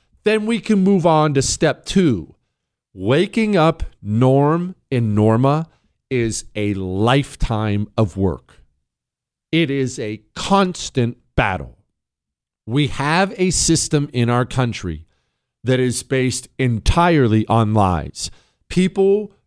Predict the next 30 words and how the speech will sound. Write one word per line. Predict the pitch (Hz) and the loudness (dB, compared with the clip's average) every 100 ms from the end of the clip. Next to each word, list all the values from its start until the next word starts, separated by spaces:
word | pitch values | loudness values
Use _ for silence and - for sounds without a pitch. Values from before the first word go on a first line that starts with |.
| - | -4
especially | 170 131 - 143 143 180 | -2 0 0 0 2 2
norms, | 175 165 123 87 | 4 4 4 0
all | - 135 175 | 2 4 4
the | 196 | 2
norms | 185 185 185 165 | 0 0 -2 -2
of | 156 165 | -2 0
the | |
world, | 165 160 101 - _ _ _ _ | 0 0 -2 -6 _ _ _ _
they | 143 | -2
consume | 151 147 - 165 139 131 | 0 -2 0 0 2 2
normal | 127 113 107 | 2 4 2
news, | 120 214 220 202 190 - | 4 4 6 4 2 0
they | 147 | -2
go | 123 131 | 0 -2
to | 120 | -2
normal | 120 117 110 101 | -2 -2 -2 -6
schools, | - - 262 240 208 196 185 123 | -8 0 2 4 4 2 0 0
they | 147 | 0
have, | 120 110 95 | 0 -2 -2
quote, | 131 120 | -2 0
normal | 127 135 110 104 | 2 2 2 -2
friends. | - 214 202 185 185 170 170 - - _ - | -2 0 2 0 -4 -8 -10 -14 -20 _ -2
Even | 170 202 208 226 | 0 0 0 0
your | 214 208 202 | 2 2 2
Republican | 196 196 - 165 180 165 175 165 | 0 0 2 2 2 2 0 -2
friends | - 160 131 104 92 - _ _ 120 | 0 0 0 -4 -10 -16 _ _ -4
live | 120 160 190 196 190 | 0 4 4 2 -2
in | 190 190 | -4 0
a | 185 | -2
world | 175 135 139 139 135 131 | 0 2 2 2 0 -2